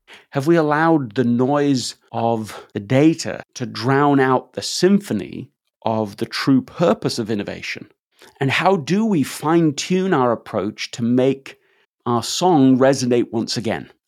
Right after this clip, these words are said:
What we're talking about in this series, about solving the right problem, this four-part series is about solving the right problem. And one of the metaphors that has been used for about the last fifty years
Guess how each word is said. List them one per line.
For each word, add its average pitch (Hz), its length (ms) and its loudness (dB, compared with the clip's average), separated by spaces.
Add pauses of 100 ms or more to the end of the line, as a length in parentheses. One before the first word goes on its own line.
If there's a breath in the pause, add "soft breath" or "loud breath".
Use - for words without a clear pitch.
(120)
What 208 260 0
we're 220 100 2
talking 165 480 -2
about 90 460 -6
in 123 160 2
this 113 180 -2
series, - 680 -4 (440)
about 120 300 -2
solving 135 560 2
the 117 100 0
right 113 320 0
problem, - 460 -6 (320)
this 170 160 0
four-part 131 560 0
series 131 460 2
is 123 120 -4
about 123 600 -2 (400)
solving 127 580 0
the 113 100 -2
right 110 300 -2
problem. 110 480 -4 (440)
And 143 120 2
one 185 120 6
of 185 120 -4
the 147 60 0
metaphors 113 760 -2
that 110 140 -6
has 113 200 -6
been 113 220 -2
used 120 500 0 (460)
for 139 140 0
about 175 260 0
the 120 80 -4
last 117 340 0
fifty 139 380 -4
years 110 640 -2